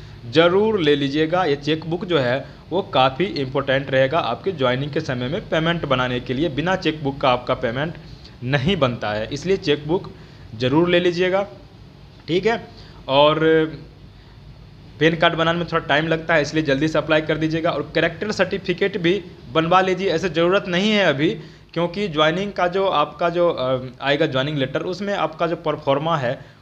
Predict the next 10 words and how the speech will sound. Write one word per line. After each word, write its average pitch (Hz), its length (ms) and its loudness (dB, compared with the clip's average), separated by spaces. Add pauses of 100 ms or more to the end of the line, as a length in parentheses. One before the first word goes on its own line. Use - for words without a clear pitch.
(180)
उस 175 160 -6
पर, 190 220 4
अ, 131 360 -2
बन-, 135 340 -2
बनवाना 143 400 0
रहता 156 260 0
है 165 100 4
कैरेक्टर 139 320 -2
सर्टिफिकेट, 175 640 -2 (420)
लेकिन 208 360 2